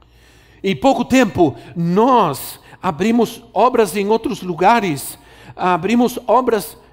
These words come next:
em outros lugares do mundo. Essa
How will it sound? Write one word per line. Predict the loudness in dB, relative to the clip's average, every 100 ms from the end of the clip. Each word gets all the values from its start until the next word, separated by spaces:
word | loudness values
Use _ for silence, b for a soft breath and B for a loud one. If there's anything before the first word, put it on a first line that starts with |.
| -4
em | -2 0
outros | -2 -4 -6
lugares | -2 2 2 0 -8 -18 B -4
do | 2 4
mundo. | 6 6 6 2 -4 -6 -14 _ _ _ _ _ _ _ _ _ _ _ _ _ _ _ _ _ _ _ _ _ _ _ -8
Essa | -8 -6 -2 0 -2